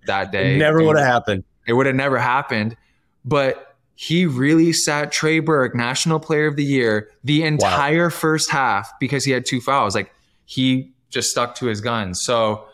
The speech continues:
Speaker 1: um,
Speaker 2: Oh, he would have been roasted for it if, if Spike didn't do what he did.
Speaker 1: I, yeah, exactly. I know. Well, I feel like, I feel like had Spike not gone off the way he did, Coach Beilein would have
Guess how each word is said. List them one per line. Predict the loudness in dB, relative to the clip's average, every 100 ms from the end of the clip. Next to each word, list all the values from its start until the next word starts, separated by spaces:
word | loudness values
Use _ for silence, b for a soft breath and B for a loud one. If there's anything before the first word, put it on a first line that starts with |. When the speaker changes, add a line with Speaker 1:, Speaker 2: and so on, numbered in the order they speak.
| B B -6
Speaker 1:
um, | -4 -2 -2 -2 -4 0
Speaker 2:
Oh, | 2
he | 4
would | 4
have | 4
been |
roasted | 4 4 2 0 -2
for | 2 2
it | 2
if, | -2 -4
if | -4
Spike | -2 -2 0
didn't | 0 0
do | 0
what | 0 0
he |
did. | -2 -2 -4 _ _ _ _ _ -8
Speaker 1:
I, | -4
yeah, | -2 -2 0
exactly. | -2 -2 -2 -2 -2 -2
I | -2
know. | -2 -2 -2 -6 -12 B
Well, | 0 2
I | 2
feel | 0 0 2
like, | 2 0 -4 -16 _ _ _ _ _
I | -6
feel | -4 0 0
like | 0
had | -2 -2 -2
Spike | -4 -2 -2 -2 -6 -8
not | -4 0 0 -2 -4
gone | -4 -2 -2 -4 -6
off | -4 -2 -2 -4
the | -4
way | -2 -2
he | -4
did, | -2 -2 -2 -4 -16 _ _ _ _ _ _
Coach | -4 -2 -2
Beilein | -2 -2 0
would | 0
have | -2